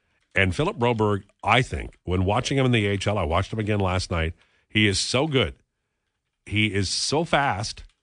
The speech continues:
and he is learning on the job. He's still, I think, I mean, for me, I think he's N H L ready. I think he's a plug and play. I think he could easily play the third pair.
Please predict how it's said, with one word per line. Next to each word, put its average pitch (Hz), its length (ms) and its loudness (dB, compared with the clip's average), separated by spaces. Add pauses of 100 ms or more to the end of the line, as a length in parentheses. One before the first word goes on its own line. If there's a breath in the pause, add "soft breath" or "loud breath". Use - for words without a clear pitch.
(260)
and 107 160 2
he 110 160 4
is 104 200 0
learning 110 520 0
on 120 160 2
the 123 60 2
job. 101 340 2
He's 95 220 2
still, 113 500 0
I 87 120 0
think, 107 240 -4 (540)
I 95 120 0
mean, 101 160 4
for 104 160 -2
me, 110 180 4
I 98 140 2
think 101 160 -4
he's 90 180 -2
N 87 100 0
H 87 200 -2
L 87 100 0
ready. 90 260 -2
I 82 80 -4
think 82 140 -8
he's 85 140 -6
a 82 40 -6
plug 85 240 -6
and 76 100 -2
play. 87 220 0
I 80 60 0
think 85 160 -6
he 85 80 -10
could 76 240 -10
easily 113 460 0
play 90 240 -2
the 80 80 -4
third 82 260 -4
pair. 65 320 -6